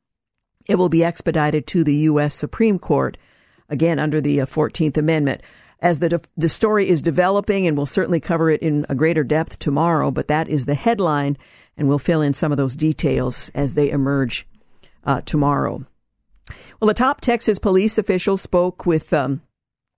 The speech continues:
Fox and Friends on Tuesday about how the state is taking matters into its own hands to address mass illegal immigration as arrests of migrants have begun at the border.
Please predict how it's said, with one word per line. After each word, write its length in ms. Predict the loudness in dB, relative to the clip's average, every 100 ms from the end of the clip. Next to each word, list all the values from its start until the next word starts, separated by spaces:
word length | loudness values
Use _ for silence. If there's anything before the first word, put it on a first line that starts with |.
| -16
Fox 320 | -2 0 0
and 100 | -4
Friends 280 | 0 0 0
on 120 | -2
Tuesday 440 | 0 0 0 2 0
about 220 | 2 0
how 160 | 0 0
the 100 | -2
state 340 | 0 2 2
is 140 | 0
taking 360 | -2 -2 0 0
matters 360 | 2 0 0 0
into 240 | 0 0
its 160 | 0 0
own 200 | 0 0
hands 560 | 0 0 0 -2 -4 -10 -20 -20 -12 0
to 100 | 2
address 400 | 2 0 0 -2
mass 380 | -2 0 -2 0
illegal 400 | 2 4 2 2
immigration 720 | 0 0 0 0 0 -2 0
as 180 | -2 0
arrests 460 | 0 0 -2 -2
of 80 | -2
migrants 540 | 0 0 0 -2 -2
have 180 | -4 -2
begun 480 | -2 0 0 0 -2 -6 _ _ _ _ _ 0
at 180 | 2 2
the 100 | 0
border. 440 | 2 2 2 -2